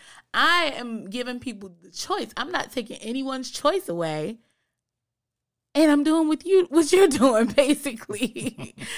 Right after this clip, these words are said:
You know, but openly and actively caring about people's feelings and emotions and shit.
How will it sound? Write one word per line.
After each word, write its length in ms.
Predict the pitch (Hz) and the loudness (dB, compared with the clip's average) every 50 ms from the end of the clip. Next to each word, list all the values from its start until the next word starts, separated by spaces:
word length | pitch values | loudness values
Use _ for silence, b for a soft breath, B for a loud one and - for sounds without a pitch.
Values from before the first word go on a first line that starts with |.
| B B - | B B -4
You 120 | 285 294 277 | -4 -2 -2
know, 200 | 294 277 269 262 | -2 -2 -2 0
but 220 | 233 277 269 - - | 0 0 0 0 0
openly 680 | - 233 - 349 - - 240 233 220 220 220 226 226 185 - | 0 0 0 0 0 -2 -2 -2 -2 -2 -2 -2 -4 -4 -6
and 180 | 247 240 226 - | -8 -8 -8 -8
actively 880 | - 226 240 262 - - 262 240 233 240 247 247 233 226 220 220 - - _ _ _ _ | -6 -6 -6 -6 -8 -8 -10 -8 -10 -12 -12 -10 -10 -10 -10 -12 -14 -18 _ _ _ _
caring 680 | - - - - 269 302 330 294 240 208 202 202 202 - | -16 -8 -6 -2 0 2 2 2 0 0 -4 -6 -4 -4
about 340 | 214 208 208 196 190 - | -4 -4 -2 -4 -4 -4
people's 360 | - - 220 226 - - - - | -6 -8 -8 -8 -10 -16 -20 -18
feelings 440 | - - 220 208 196 196 196 190 190 | -8 -4 -4 -4 -4 -4 -6 -8 -8
and 100 | 185 185 | -8 -8
emotions 640 | 185 185 185 180 180 190 - - 190 185 175 185 | -10 -10 -8 -8 -8 -10 -10 -10 -12 -12 -12 -12
and 100 | 175 170 | -14 -14
shit. 380 | - - - 185 165 - - | -14 -12 -10 -10 -10 -12 -12